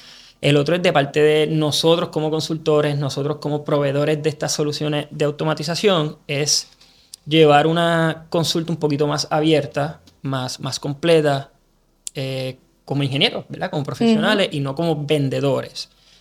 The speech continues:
Speaker 1: Eh, típicamente preguntan, "¿Cuál es tu producto? ¿Cuál es tu envase? ¿Y qué velocidad busca?".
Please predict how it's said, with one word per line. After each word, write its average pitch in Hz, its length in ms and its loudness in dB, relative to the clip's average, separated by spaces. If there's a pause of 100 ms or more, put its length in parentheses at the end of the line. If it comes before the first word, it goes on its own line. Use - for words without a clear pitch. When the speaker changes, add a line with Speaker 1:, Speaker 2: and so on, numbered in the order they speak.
(360)
Speaker 1:
Eh, 120 60 -8
típicamente 160 800 2
preguntan, 143 800 -2 (180)
"¿Cuál 135 140 -2
es 135 60 -12
tu 147 100 -8
producto? 143 480 -6
¿Cuál 131 160 -4
es - 80 -12
tu 143 280 -2
envase? 165 600 0
¿Y 151 80 -4
qué 151 400 2
velocidad 147 480 0
busca?". - 380 -10